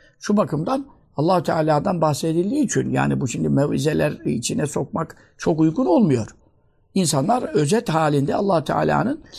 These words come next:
sıfatlarıyla, e, tabii, e, ve isimleriyle ancak Rablerini tanıyabilirler. Tabii Esma-ı Hüsna'nın manaları İman İslam ilmihalinin başında,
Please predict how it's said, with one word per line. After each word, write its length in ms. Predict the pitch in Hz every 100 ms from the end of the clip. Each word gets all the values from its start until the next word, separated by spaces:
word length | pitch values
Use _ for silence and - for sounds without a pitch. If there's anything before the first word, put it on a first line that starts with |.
| - _
sıfatlarıyla, 760 | - 143 151 - 156 196 247 151 - _ -
e, 480 | - 147 147 143 139 - - - - _ _ - 302 247 254 214
tabii, 380 | 151 143 135 127 - _ -
e, 220 | 202 170
ve 120 | 151
isimleriyle 720 | 139 - 151 147 - 381 220 - _ -
ancak 320 | 156 160 156
Rablerini 380 | 143 - 139 120
tanıyabilirler. 680 | 135 131 120 123 110 110 120
Tabii 160 | 196
Esma-ı 320 | 202 - 240
Hüsna'nın 400 | 185 - 208 202
manaları 580 | 185 160 160 151 170 226
İman 340 | 175 170 170 160
İslam 340 | 139 175 160
ilmihalinin 540 | 151 151 147 147 147
başında, 460 | 143 139 156 151 139